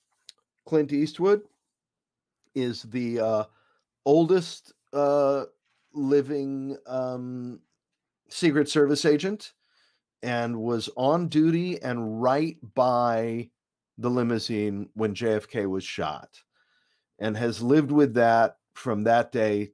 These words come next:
to this day in nineteen ninety-three, um, wondering if he hesitated,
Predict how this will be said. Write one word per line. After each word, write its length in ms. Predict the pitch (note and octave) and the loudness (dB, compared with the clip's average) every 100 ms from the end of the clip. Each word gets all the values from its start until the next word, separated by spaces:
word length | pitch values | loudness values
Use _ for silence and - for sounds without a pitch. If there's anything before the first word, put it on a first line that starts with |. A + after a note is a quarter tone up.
| _ | _
to 320 | - G#2+ G2 | -8 -6 -6
this 580 | F#2 A2 F2 A2 - - - | -4 -2 -2 -4 -10 -14 -8
day 360 | F2 D#2 E2+ | -6 -4 -4
in 120 | G2+ E2 | -6 -6
nineteen 560 | E2+ E2 - E2 E2 - - | -8 -10 -10 -12 -12 -16 -12
ninety-three, 840 | F#2+ E2+ E2+ E2 D2+ D2+ D2+ F#2+ _ _ _ _ _ - | -8 -6 -6 -10 -14 -14 -12 -14 _ _ _ _ _ 0
um, 560 | G#2+ G2+ G2 G2 F#2 - _ _ _ _ _ _ _ _ _ | 2 2 2 -2 -4 -10 _ _ _ _ _ _ _ _ _
wondering 560 | D3 C3 D3+ D#3 D3+ C#3 | 0 2 4 4 4 2
if 180 | A#2 - | -2 -6
he 120 | A2+ | -10
hesitated, 1040 | - C3+ B2+ C#3+ - B2 A#2 A#2 A2+ A2+ | -4 -2 0 -4 -4 -4 -2 -4 -4 -10